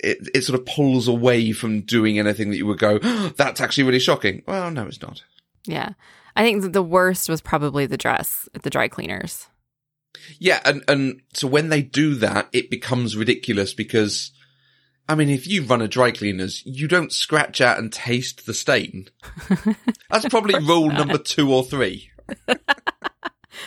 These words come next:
Speaker 2: Right, right. But they were going for the shock value, I think, as, and, and the absolute ridiculousness of having, you know, the, the priest come in and the kids come in and all of that stuff.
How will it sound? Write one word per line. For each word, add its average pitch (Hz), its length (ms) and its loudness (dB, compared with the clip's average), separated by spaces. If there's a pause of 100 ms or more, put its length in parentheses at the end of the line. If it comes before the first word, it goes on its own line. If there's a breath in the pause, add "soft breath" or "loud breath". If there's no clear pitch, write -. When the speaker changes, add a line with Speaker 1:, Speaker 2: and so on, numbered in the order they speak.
(140 loud breath)
Speaker 2:
Right, 180 380 2
right. 165 380 -6 (760 soft breath)
But 302 100 -4
they 359 100 2
were 320 100 4
going 180 360 2
for 156 460 2 (480)
the 185 220 2
shock - 340 2
value, 135 440 0
I 139 160 -4
think, 135 360 -4
as, - 180 -6
and, 147 240 0
and 170 360 2
the 151 260 4 (380)
absolute 151 440 0
ridiculousness 147 680 2
of 139 100 0
having, 139 500 0
you 151 100 2
know, 143 200 2
the, 143 240 2 (500 loud breath)
the 175 80 2
priest - 360 -2
come 160 180 0
in 151 200 0
and 156 100 -2
the 160 40 -4
kids 156 300 -2
come 156 160 0
in 143 400 -2
and 147 380 -8
all 135 180 -4
of 131 60 -4
that - 180 -8
stuff. - 260 -8